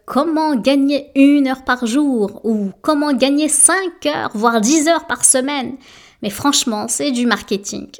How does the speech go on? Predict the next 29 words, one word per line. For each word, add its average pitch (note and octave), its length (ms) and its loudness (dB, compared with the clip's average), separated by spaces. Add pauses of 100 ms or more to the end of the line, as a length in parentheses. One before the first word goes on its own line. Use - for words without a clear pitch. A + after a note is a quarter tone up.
(120)
Ce - 140 -6
genre F#4 220 0
de D#4+ 80 -4
phrases D4 320 -2
d'accroche, C4+ 560 -2 (640)
bah, C#4 160 -2
j'ai C4 280 -4
aucun B4+ 260 -2
souci, D#4 500 0
hein, A3+ 240 -2
même A#3+ 240 2
moi, B3 220 2
de G#3+ 80 -6
les G#3+ 180 -2
utiliser G#3 580 -2
de A3 120 -2
temps A3+ 240 -2
à C#4 260 4
autre D4+ 260 -8
lorsque A#3+ 300 0
cela A3 320 0 (260)
aide, A#3+ 120 -2
en G3+ 100 -4
fait, G#3 220 -8
à G3 80 -4
faire - 200 -8
passer G3 240 -6
le G#3 120 -2
message. A#3+ 520 -2